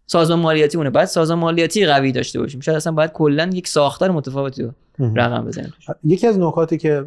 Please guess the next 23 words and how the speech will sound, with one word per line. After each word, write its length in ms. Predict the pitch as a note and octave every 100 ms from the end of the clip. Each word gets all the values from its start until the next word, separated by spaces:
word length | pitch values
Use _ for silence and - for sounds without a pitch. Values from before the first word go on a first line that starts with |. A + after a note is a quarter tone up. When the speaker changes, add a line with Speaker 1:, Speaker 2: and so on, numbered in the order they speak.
| D3+
Speaker 2:
آقای 160 | C#3+ C3
تجریشی 340 | C3+ B2 A#2
هم 80 | C#3+
اشاره 320 | B2 A#2+ A2
کردن 340 | A2+ A2 G#2+
اینه 200 | B2 C#3
که 260 | C3+ C#3+ C#3+ _ _ _ -
ظاهراً 640 | A2 G#2+ B2 A#2 A#2 B2 D3+
ظرفیت 580 | B2+ B2 A#2 - A2
مالیاتی 640 | A#2+ A#2 A2+ A2+ A2+ G#2+ D#3
خیلی 420 | - C3+ B2 A#2+
بالایی 480 | A2+ A#2 A2+ A2+ C3+
هم 220 | C#3+ C#3
نداره 300 | C#3+ B2+ A2
جامعه، 320 | G2 G2+ G2+
بالاخره 540 | G2 G2 - G#2 A2+ - _ _ -
تو 100 | A2+
دوره‌های 540 | A#2 A2 G2+ A2+ C3
مختلف 500 | B2 A2+ - G#2+ A2+
رشد 240 | A#2+ A2+ A#2+
اقتصادی 600 | A2 A2 G2+ G2+ A2 B2
پایین 460 | B2 G#2+ G#2 G2+
و 180 | G2 F#2